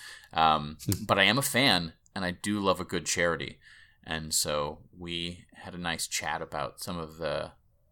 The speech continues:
Speaker 1: the charities that we, you, you looked over and, um, some of the medals. And, um, so last night,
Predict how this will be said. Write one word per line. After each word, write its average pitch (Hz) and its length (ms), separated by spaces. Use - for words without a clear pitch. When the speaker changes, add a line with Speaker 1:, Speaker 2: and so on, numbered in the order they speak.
Speaker 1:
the - 60
charities 143 420
that - 120
we, 117 340
you, 117 160
you 110 160
looked 113 200
over 101 440
and, 85 380
um, 82 340
some - 180
of 87 60
the 82 60
medals. 135 500
And, 98 320
um, 92 360
so - 180
last 123 380
night, 127 340